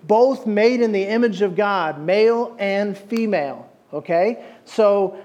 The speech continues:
this is very, uh, this is a very timely topic, right? Where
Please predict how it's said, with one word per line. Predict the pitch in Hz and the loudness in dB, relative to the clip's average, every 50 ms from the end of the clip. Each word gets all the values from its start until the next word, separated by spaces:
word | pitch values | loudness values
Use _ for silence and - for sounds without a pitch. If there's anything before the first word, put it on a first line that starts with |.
| - - - | -20 -20 -6
this | 165 185 226 220 - 233 | -2 0 0 0 -2 -4
is | 202 156 | -6 -4
very, | 165 175 - - 247 220 202 202 202 | -4 -2 0 0 0 0 0 2 2
uh, | 196 185 180 175 175 175 165 | 2 2 2 0 0 -2 -2
this | 165 185 185 - | -4 -6 -6 -6
is | 202 180 170 | -6 -6 -6
a | 165 | -4
very | 156 185 185 185 175 180 | -2 -2 0 0 -2 -4
timely | - 196 196 196 196 185 180 170 | -4 -4 -2 -2 -2 -2 -4 -4
topic, | 160 - 202 202 214 214 - 143 - 160 | -4 -4 -4 -4 -4 -4 -6 -8 -6 -4
right? | 156 165 185 202 180 180 | -2 -2 -2 -2 -2 -2
Where | 180 175 175 165 | 0 0 0 -2